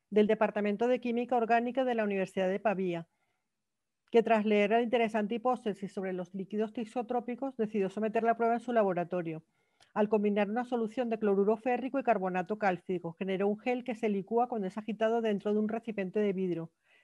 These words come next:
logrando reproducir el ya moribundo milagro.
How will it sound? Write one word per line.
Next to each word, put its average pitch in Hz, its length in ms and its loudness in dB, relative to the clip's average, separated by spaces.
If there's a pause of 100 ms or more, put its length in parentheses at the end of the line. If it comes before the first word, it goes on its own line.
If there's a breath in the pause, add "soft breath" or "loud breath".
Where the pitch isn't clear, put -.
logrando 196 400 2
reproducir 214 520 0
el 202 100 4
ya 196 100 0
moribundo 208 460 -2
milagro. 175 500 -4